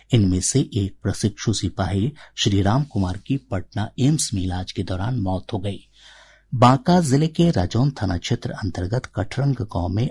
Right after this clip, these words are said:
अवैध बालू खनन के खिलाफ कार्रवाई करने पहुंची खनन विभाग की टीम पर बालू माफिया ने हमला कर दिया।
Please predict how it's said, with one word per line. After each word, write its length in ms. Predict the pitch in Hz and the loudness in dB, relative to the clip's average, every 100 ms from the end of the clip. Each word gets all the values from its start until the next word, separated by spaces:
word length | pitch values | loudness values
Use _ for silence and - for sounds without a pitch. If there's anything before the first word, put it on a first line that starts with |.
| - | -2
अवैध 260 | 92 101 123 - | -2 0 -2 -4
बालू 240 | 90 101 | -2 -2
खनन 320 | 101 - 87 | -4 -4 -4
के 160 | 90 92 | -4 -6
खिलाफ 420 | - 101 123 131 - | -4 -2 -2 -2 -4
कार्रवाई 360 | 90 92 92 | -4 -2 -4
करने 340 | - 92 90 85 | -4 -4 -4 -6
पहुंची 580 | - 95 107 - 110 139 - - - | -4 -4 -2 0 -2 -4 -14 -20 -2
खनन 300 | 123 139 156 | 2 4 2
विभाग 380 | 101 90 - 92 - | 0 -2 -4 -4 -6
की 80 | |
टीम 280 | 90 - 92 | -6 -2 -2
पर 200 | - 117 | 0 -2
बालू 360 | 113 90 92 110 | -2 -2 -2 0
माफिया 460 | 98 87 - - | -2 -4 -4 -4
ने 120 | 104 117 | -2 -4
हमला 320 | 101 90 85 | -4 -4 -4
कर 180 | - 87 | -6 -4
दिया। 300 | 95 87 | -4 -6